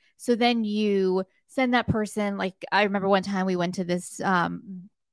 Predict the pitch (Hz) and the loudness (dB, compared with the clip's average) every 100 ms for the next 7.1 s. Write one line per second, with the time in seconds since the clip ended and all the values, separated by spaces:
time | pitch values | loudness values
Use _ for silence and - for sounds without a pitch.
0 | - 202 - 190 - 190 190 - - 185 | -2 0 0 -4 -2 -2 -2 -6 -4 -4
1 | 170 175 170 185 175 160 185 220 226 - | -2 -4 -4 0 0 0 2 0 0 2
2 | 190 180 185 196 175 180 180 196 180 180 | 2 2 -2 -2 -2 -4 -2 -2 -2 -2
3 | 202 165 175 175 160 - - 196 240 202 | -2 -2 -6 -12 -12 -12 -4 0 2 2
4 | 175 170 165 185 196 175 170 185 185 - | 2 -2 -4 -2 0 0 -2 -8 -8 -8
5 | 190 175 - - - - - 180 170 196 | -6 -8 -10 -20 -20 -20 -2 4 6 10
6 | 240 202 196 175 202 285 269 208 - 185 | 10 10 6 0 0 0 2 -2 -4 -6
7 | - | -6